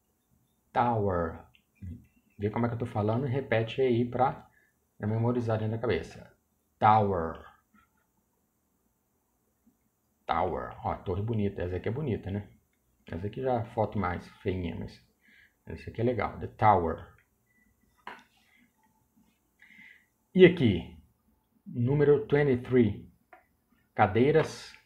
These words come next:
O que que é isso, gente? É, o que que é isso aqui? This is the,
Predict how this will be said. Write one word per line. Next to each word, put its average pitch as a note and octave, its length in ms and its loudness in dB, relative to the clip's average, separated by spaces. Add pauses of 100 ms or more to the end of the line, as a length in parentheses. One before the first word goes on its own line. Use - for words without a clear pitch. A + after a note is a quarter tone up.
(120)
O - 60 -20
que D3 100 -6
que C#3+ 100 0
é C3+ 40 8
isso, G2+ 240 0
gente? - 500 -6 (4000)
É, - 80 -12
o - 180 -14
que D3 200 6
que C3+ 260 -2
é A2 80 4
isso G#2+ 280 -2
aqui? - 480 -4 (100)
This A#2+ 240 -2
is D3 200 -2
the, F#3 420 2